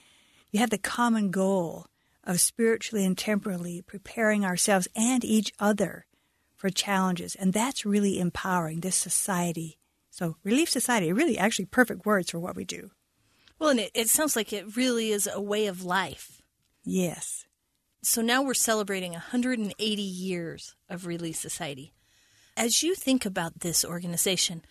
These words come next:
Speaker 2: what is the legacy of Relief Society?
Speaker 1: That is a very broad question. <laughs> The first thing that comes to mind is that women started out wanting to help one another and help families,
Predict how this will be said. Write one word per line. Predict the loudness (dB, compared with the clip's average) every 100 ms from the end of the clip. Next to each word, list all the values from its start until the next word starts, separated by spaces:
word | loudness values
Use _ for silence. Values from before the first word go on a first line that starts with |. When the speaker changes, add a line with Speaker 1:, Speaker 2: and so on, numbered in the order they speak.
| _ _ _
Speaker 2:
what | 0 2
is | 2 2 0
the | 0
legacy | 0 0 0 -2 -4 -10
of | -10 -6
Relief | -6 -6 -8
Society? | -8 -10 -14 -16 -20 _ _ _ _ _ _ _ _ _ _
Speaker 1:
That | -2 2 2
is | 2
a | 2
very | 0
broad | 2 0 0
question. | 2 2 2 -2 -6 -14
<laughs> | -14 -2 2 2 2 2 2 4 0 -2 -8 -4 -4 -4 -10 -2
The | 0 2
first | 2 0 2
thing | 0
that | 0 0
comes | 0 2 2
to | 0
mind | 2 4 2 0 -2 _ _ _ _ _ 0
is | 2 4 2 4 2 0 -8 _ _ 2
that | 4 4 0 _ _ -14
women | -2 0 2 0
started | 0 -2 2
out | 2 2
wanting | 2 0
to | 0
help | 0 2 2 2
one | 2 4
another | 4 2 2
and | 2 0 -4
help | -4 -6
families, | -4 0 2 2 0